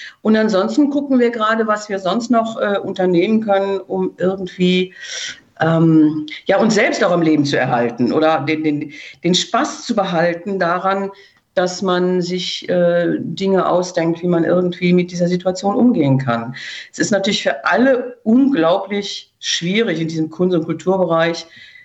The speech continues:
weil man denkt sich Dinge aus, dann klappen die nicht, dann muss man wieder neu denken.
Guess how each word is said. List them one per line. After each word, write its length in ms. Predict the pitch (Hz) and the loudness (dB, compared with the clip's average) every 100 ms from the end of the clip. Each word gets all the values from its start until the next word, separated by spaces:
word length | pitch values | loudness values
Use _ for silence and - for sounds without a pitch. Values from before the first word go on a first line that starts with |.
| _ - | _ -2
weil 160 | 165 | 2
man 240 | 165 160 165 | 2 2 0
denkt 240 | 180 185 | 0 -2
sich 180 | 175 - | -6 -2
Dinge 300 | 180 190 170 | 0 0 2
aus, 440 | 180 185 180 - _ _ _ _ _ _ - | 0 0 -2 -10 _ _ _ _ _ _ -8
dann 100 | 131 | -6
klappen 320 | 127 147 147 | -2 -4 -2
die 120 | 156 151 | -2 0
nicht, 460 | 151 151 - - | 0 -2 -8 -8
dann 100 | 143 | -2
muss 140 | 135 135 | 0 2
man 120 | 135 | 2
wieder 100 | 127 | 2
neu 240 | 131 151 | 2 2
denken. 500 | 147 143 139 143 139 | 0 -2 0 -2 -4